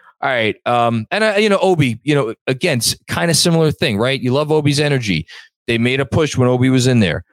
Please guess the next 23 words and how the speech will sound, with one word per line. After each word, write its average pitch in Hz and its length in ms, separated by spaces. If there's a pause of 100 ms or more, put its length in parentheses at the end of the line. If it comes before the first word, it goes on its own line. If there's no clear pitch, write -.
(120)
I, 104 240
he 117 160
was, 110 280 (280)
um, 101 560 (800)
you 120 100
know, 101 140
he 101 80
had 131 160
the 135 40
five 131 300
points. 123 300
He 113 80
had 107 140
a 107 40
nice 104 180
steal. 135 300
He 120 120
made 117 200
the 113 80
one 110 240
three, 127 220
but, 123 120
like, 127 300